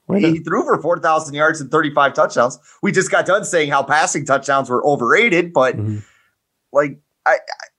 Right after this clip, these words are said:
Speaker 2: like, here's the thing. I don't think he's trash. Like,
Speaker 1: No.
Speaker 2: everybody talks about him being traded,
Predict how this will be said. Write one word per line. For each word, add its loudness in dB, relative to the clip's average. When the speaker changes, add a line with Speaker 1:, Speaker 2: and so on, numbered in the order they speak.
Speaker 2:
like, -2
here's -4
the -2
thing. -6
I 4
don't 0
think -2
he's -10
trash. -2
Like, 2
Speaker 1:
No. 2
Speaker 2:
everybody 0
talks 0
about 0
him 0
being -2
traded, 2